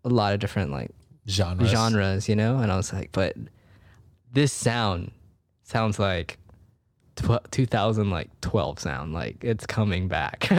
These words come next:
Speaker 1: <laughs>
Speaker 2: Dude, I still fuck with all those bands. Like, Local Natives, fucking Two Door Cinema Club,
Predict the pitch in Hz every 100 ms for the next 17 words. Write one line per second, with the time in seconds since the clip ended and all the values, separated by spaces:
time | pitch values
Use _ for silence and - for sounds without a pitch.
0 | 151 - - - - 107 107 87 _ _
1 | _ - 170 - 202 - 120 107 95 92
2 | 92 90 90 90 - - 101 98 95 _
3 | 113 120 117 113 113 113 117 113 113 -
4 | - 101 - 98 95 - _ _ _ -
5 | 113 113 - 117 113 113 - 113 110 110
6 | 107